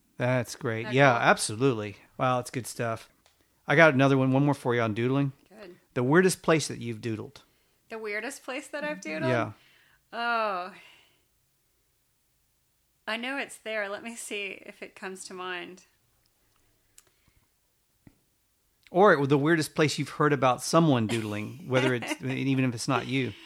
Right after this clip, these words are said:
Speaker 2: I'm feeling so boring right now because it's just not coming. Let's see.
Speaker 1: And if you
Speaker 2: Um,
Speaker 1: can't come up with one, I'm gonna try to come up with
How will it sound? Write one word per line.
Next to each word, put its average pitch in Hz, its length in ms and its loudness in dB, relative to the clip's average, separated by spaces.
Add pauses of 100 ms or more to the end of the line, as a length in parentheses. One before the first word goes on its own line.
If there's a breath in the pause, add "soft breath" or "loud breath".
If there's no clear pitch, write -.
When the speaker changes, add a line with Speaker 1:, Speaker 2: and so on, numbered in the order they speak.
(200 loud breath)
Speaker 2:
I'm 254 160 -8
feeling 302 260 -4
so 277 140 -4
boring 233 340 -8
right 202 160 -4
now 196 160 -8
because 202 260 -14
it's 220 140 -18
just 233 160 -18
not 214 200 -12
coming. 233 360 -8
Let's 233 240 -12
see. 202 440 -6 (840 soft breath)
Speaker 1:
And 208 260 2
if 135 80 2
you 156 60 0
Speaker 2:
Um, - 60 -8
Speaker 1:
can't 202 180 4
come 180 160 6
up 185 80 6
with 180 120 0
one, 147 180 4
I'm 147 100 6
gonna 156 140 4
try 143 300 4
to 120 80 -6
come - 180 2
up 143 160 4
with 139 240 0